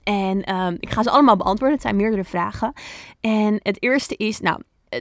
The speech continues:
dat staat inderdaad, om dat eerst maar eens even helder te hebben, staat je geboorte en je dood vast. Hoe ik het zie, ja.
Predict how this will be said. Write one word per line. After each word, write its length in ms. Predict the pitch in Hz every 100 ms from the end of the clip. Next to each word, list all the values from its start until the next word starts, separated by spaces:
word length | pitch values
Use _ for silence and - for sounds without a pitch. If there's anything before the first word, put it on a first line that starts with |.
| -
dat 360 | 196 226 254 -
staat 380 | - 285 330
inderdaad, 580 | - 226 208 208 - 220
om 140 | 214 208
dat 180 | 220 -
eerst 200 | 220 247
maar 100 | 226
eens 100 | 196
even 140 | 196
helder 200 | 185 214
te 60 | 214
hebben, 180 | 196 208
staat 220 | 220 -
je 60 |
geboorte 460 | - 180 185 214 -
en 120 | 196
je 100 | 190
dood 300 | 165 170 -
vast. 400 | - - - - -
Hoe 180 | 226 277
ik 100 | 302
het 120 | -
zie, 300 | 247 214 -
ja. 340 | 175 170 -